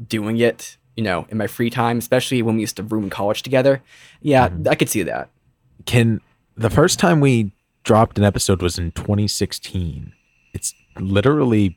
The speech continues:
Speaker 2: been five years we've been doing this.
Speaker 1: Uh, w-, wait, are, are you insinuating that I've said it on every single episode and it's been,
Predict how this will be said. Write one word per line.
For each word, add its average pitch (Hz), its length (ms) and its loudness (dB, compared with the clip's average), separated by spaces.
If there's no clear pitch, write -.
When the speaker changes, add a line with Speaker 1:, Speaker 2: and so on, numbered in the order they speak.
Speaker 2:
been 90 340 0
five 98 680 0
years 82 600 -6
we've 82 160 -6
been 80 120 -8
doing 78 320 -8
this. - 220 -20
Speaker 1:
Uh, 92 220 -2
w-, 117 200 -4
wait, 101 380 0
are, 113 200 2
are 110 120 0
you 110 120 -2
insinuating 101 680 -2
that - 180 -8
I've 95 120 -6
said 98 200 0
it - 120 -4
on 107 140 -4
every 104 200 -2
single 104 280 -4
episode 110 520 0
and 78 300 -8
it's - 140 -12
been, 92 240 -2